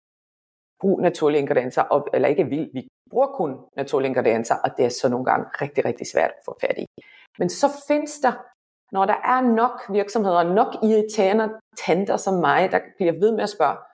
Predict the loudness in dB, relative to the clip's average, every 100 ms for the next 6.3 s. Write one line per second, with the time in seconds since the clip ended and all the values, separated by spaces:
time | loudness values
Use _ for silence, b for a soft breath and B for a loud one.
0 | _ -6 -2 -2 0 0 -2 0 0 2
1 | 0 0 -4 -4 -4 -10 _ _ _ _
2 | -2 2 4 4 4 4 2 2 2 0
3 | 0 0 0 0 0 0 0 -2 -4 -4
4 | -4 -6 -10 _ 0 2 2 0 0 -2
5 | -4 -4 -2 -2 0 0 2 2 0 0
6 | 0 -2